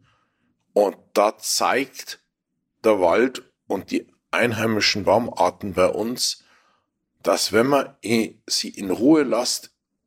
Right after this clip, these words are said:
ihnen die Zeit gibt, wie groß die Regenerationskraft ist.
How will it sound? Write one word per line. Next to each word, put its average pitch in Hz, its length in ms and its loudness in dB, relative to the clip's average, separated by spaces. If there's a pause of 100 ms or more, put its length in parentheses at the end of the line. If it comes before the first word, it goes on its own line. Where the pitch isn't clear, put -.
(100)
ihnen 110 240 0
die 95 160 -8
Zeit - 420 -6
gibt, 127 400 -6 (1040)
wie 104 160 -4
groß - 520 0
die 120 120 -2
Regenerationskraft 95 1300 -2
ist. - 340 -2